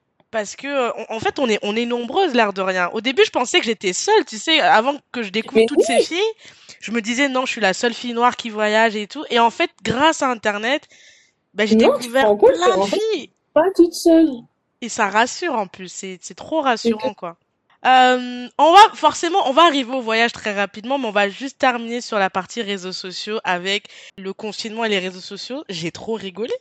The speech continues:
Speaker 1: <laughs> J'ai trop rigolé parce que, justement, je trouve que la magie des réseaux sociaux, c'est que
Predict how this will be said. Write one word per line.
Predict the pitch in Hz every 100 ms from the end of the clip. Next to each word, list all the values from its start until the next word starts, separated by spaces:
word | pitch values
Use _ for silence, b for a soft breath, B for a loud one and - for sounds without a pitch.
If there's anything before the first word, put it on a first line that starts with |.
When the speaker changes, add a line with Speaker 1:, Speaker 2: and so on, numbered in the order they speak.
| -
Speaker 1:
<laughs> | - _
J'ai | 311 190 330
trop | - -
rigolé | 311 269 233 349
parce | 349 240 -
que, | - 320 B B B B 427
justement, | 226 254 - 294 294 370 415 B B - - -
je | 226
trouve | 277 - 440
que | 320
la | 247 226
magie | 240 262 269 330
des | 254
réseaux | 240 240 262
sociaux, | - 233 320
c'est | 339 262
que | 214